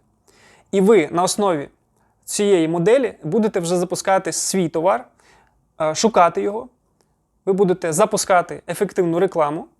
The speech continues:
і потім ви будете заробляти. І ми торкнемось не тільки України і системи дропшипінг, тобто не потрібно, е, закупати товар за гроші. Ви робите це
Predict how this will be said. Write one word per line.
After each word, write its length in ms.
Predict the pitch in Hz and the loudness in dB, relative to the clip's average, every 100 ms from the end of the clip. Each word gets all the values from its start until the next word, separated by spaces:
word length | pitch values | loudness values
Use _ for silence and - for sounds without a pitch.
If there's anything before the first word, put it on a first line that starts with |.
| _ _ _ _ | _ _ _ _
і 100 | 190 | -10
потім 420 | 170 220 254 285 254 _ | 0 2 2 0 -10 _
ви 140 | 165 208 | -2 0
будете 320 | 220 185 180 | 0 0 -2
заробляти. 600 | 165 190 180 160 143 - _ _ _ _ _ _ - | 0 0 0 0 -2 -6 _ _ _ _ _ _ -4
І 100 | 175 | 0
ми 240 | 240 180 | 2 0
торкнемось 680 | - - 185 214 190 165 - | -2 -6 -2 0 0 -2 -2
не 160 | 214 | -2
тільки 300 | 226 208 175 | 0 -2 -2
України 540 | 185 - 180 165 156 175 _ - | -4 0 0 0 -4 -10 _ -10
і 60 | |
системи 400 | - 180 202 180 | -8 -4 -2 0
дропшипінг, 680 | 160 190 180 - 190 165 156 - | 2 2 0 -2 -4 -4 -14 -8
тобто 380 | 175 - 147 160 _ _ - | -10 -6 -10 -10 _ _ -6
не 180 | 175 208 | -4 -2
потрібно, 640 | 214 208 214 185 175 165 - _ - | -2 0 2 2 0 -2 -8 _ -6
е, 240 | 160 151 151 - | -2 -2 -4 -6
закупати 580 | 160 190 196 190 165 160 | -2 -2 0 2 0 -2
товар 400 | 160 170 170 - _ - | -4 -4 -4 -8 _ -10
за 140 | 156 | -6
гроші. 400 | 156 151 - - _ _ _ _ _ _ _ | -2 -4 -6 -16 _ _ _ _ _ _ _
Ви 300 | - 165 214 | -2 2 4
робите 340 | 190 185 175 165 | 4 2 -2 -4
це 400 | - 196 190 | -2 0 -2